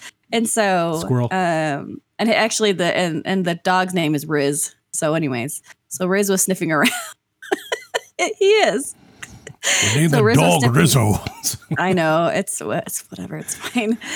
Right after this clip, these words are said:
Speaker 1: Um, so Riz is sniffing around and then, like, it's, like,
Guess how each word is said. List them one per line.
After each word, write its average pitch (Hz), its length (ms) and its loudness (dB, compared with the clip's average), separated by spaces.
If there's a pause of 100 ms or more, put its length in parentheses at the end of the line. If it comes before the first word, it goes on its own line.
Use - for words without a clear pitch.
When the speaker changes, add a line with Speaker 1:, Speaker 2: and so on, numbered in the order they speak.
(300)
Speaker 1:
Um, 202 300 2
so 208 160 0
Riz 208 220 2
is 202 100 2
sniffing 196 280 0
around 175 300 2
and 170 120 0
then, 165 120 0
like, 165 220 -2
it's, - 240 -6
like, 170 140 -6